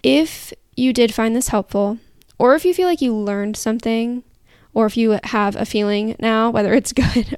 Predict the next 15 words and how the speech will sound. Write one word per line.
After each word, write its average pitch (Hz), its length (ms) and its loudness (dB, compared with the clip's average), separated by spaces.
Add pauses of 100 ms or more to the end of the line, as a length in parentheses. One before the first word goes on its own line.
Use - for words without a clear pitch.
(140)
or 226 100 -4
bad, 208 480 0 (640)
but 233 140 4
if 233 140 0
you 240 100 0
want 277 140 2
to 294 60 0
share 226 180 0
this 226 180 -2
with 226 120 -4
a 247 40 -6
friend 208 640 -4 (140)
and 220 200 -2
taking 220 320 -2
five 208 800 -2